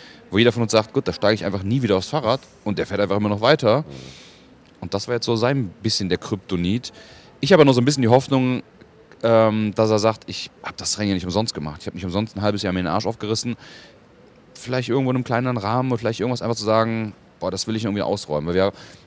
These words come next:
Speaker 1: wenn man es ein bisschen verfolgt hat bei ihm, die hundert Kilometer, das ist so in dieser Outdoor-Survival-Szene so ein bisschen, wer hat schon mal hundert Kilometer am Stück gelaufen, marschiert,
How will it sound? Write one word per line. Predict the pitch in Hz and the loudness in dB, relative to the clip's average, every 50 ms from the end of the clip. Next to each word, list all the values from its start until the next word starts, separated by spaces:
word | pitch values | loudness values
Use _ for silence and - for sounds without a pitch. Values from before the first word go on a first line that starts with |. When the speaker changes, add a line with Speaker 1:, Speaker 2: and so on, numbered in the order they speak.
| - - - - - _ _ _ _ _ _ - | -20 -20 -20 -20 -20 _ _ _ _ _ _ -6
Speaker 1:
wenn | 95 101 | -4 -4
man | 95 | -2
es | 101 87 - | -2 -4 -6
ein | - - | -6 -6
bisschen | 113 113 113 | -6 -4 -4
verfolgt | 110 98 - 117 123 120 135 | -4 2 6 6 6 6 6
hat | 123 - | 2 0
bei | - | 0
ihm, | 85 113 123 123 117 | 2 2 2 2 2
die | 107 107 | 2 2
hundert | 113 120 107 - | 2 2 0 2
Kilometer, | - 117 104 101 113 135 135 139 131 | 2 4 6 8 6 8 8 8 6
das | 113 95 - | 6 6 2
ist | - 110 | 0 0
so | - 113 107 | 2 2 4
in | 101 95 | 4 2
dieser | 95 90 95 87 - | 2 4 4 4 6
Outdoor-Survival-Szene | 101 107 107 - 107 98 - 101 87 92 104 110 101 - - 107 104 | 6 4 4 4 0 0 0 -2 -2 0 0 0 -2 -4 -6 -6 -6
so | 98 | -6
ein | 95 | -6
bisschen, | 92 104 - 107 101 95 - - - - - | -6 -6 -6 -6 -6 -6 -8 -14 -18 -6 0
wer | 90 107 | 4 4
hat | 107 | 4
schon | - 117 101 | 4 2 0
mal | |
hundert | 98 113 113 101 - | 0 2 0 0 0
Kilometer | - 101 95 107 101 | -2 -2 0 0 -2
am | 98 87 | -2 -4
Stück | - - 117 - _ _ _ | -4 -6 -8 -8 _ _ _
gelaufen, | - 101 92 98 113 123 - 107 | -4 2 4 4 4 4 2 -4
marschiert, | 95 92 - 117 113 117 120 120 - | -8 -6 -6 -2 0 0 0 -2 -4